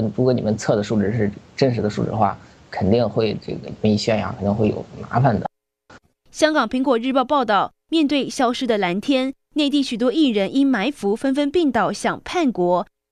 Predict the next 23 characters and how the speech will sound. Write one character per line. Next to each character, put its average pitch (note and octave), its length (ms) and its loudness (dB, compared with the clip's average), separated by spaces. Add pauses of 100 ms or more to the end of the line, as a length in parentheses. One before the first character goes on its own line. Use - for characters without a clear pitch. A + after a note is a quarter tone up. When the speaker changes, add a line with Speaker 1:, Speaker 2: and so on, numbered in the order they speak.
(120)
Speaker 2:
艺 C#4 160 2
人 F#3+ 200 0
宋 A#3+ 240 -4
丹 A3+ 140 -4
丹 A#3+ 160 -2
慨 C4+ 180 0
叹 B3+ 320 -2 (240)
：“我 A3+ 200 4
该 B3 180 -2
去 B3+ 200 -2
哪 A#3 220 0
里 D#4 260 2
度 A3+ 200 0
万 F#3 180 2
年 E3 240 -2
呢？” A#3+ 280 0 (240)
而 C4+ 100 4
不 D4 100 0
少 D#4 160 2
网 C4 160 2
民 A3 140 -2
痛 C#4+ 240 0
斥 C#4 320 -2